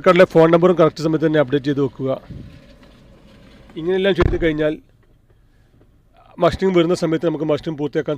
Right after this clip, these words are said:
സ-, ശ്രമിക്കും. പെൻഷൻ തുടർന്ന് കിട്ടിക്കൊണ്ടിരിക്കുന്ന ആളുകളൊന്നും പ്രത്യേകിച്ചൊന്നും ചെയ്യേണ്ട ആവശ്യമില്ല. പെൻഷൻ മുടങ്ങിയ ആളുകൾക്ക് മാത്രമാണ്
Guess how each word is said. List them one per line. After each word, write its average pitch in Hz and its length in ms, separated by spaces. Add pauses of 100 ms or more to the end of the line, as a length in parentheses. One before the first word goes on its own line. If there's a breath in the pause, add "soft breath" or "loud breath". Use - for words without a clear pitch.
സ-, 147 200
ശ്രമിക്കും. 139 400 (840)
പെൻഷൻ 175 280
തുടർന്ന് 196 260 (120)
കിട്ടിക്കൊണ്ടിരിക്കുന്ന 202 760
ആളുകളൊന്നും 165 420
പ്രത്യേകിച്ചൊന്നും 156 400
ചെയ്യേണ്ട 147 280
ആവശ്യമില്ല. 139 360 (100)
പെൻഷൻ 139 300 (140)
മുടങ്ങിയ 156 340
ആളുകൾക്ക് 156 360
മാത്രമാണ് 143 360